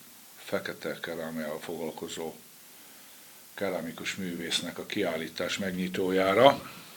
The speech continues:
Hogy hogy találtak meg, máig nem tudom, hiszen akkor én fabuláztam még <clears throat> meglehetősen, bocsánat, meglehetősen intenzíven. Mindenesetre elmentem a kiállításra,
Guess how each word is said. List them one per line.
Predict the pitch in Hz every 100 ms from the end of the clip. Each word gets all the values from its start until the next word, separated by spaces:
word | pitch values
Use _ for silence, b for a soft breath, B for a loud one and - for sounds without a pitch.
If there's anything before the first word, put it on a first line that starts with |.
| B B B B B - - - - - B B B
Hogy | -
hogy | 160 185
találtak | 156 135 120 120
meg, | 127 117
máig | 110 98 92
nem | 85
tudom, | 80 80 90 120 123 - - -
hiszen | - 104
akkor | 101 - 107
én | 98 95 - - -
fabuláztam | - - 92 92 87 - - 87
még | 87 87 87 B B B B B B
<clears throat> | - 233 - - -
meglehetősen, | 95 92 90 85 - 82 - 82 87 - - - - - -
bocsánat, | - 78 85 107 139 131 - - - - - - - - - 92
meglehetősen | 92 90 87 - 80 - 71
intenzíven. | - - 104 107 131 143 165 - b b b b b b b b b b b b b b -
Mindenesetre | 196 170 160 160
elmentem | 139 110 98 - 80
a |
kiállításra, | 80 190 185 143 131 127 110 - - 190 92 B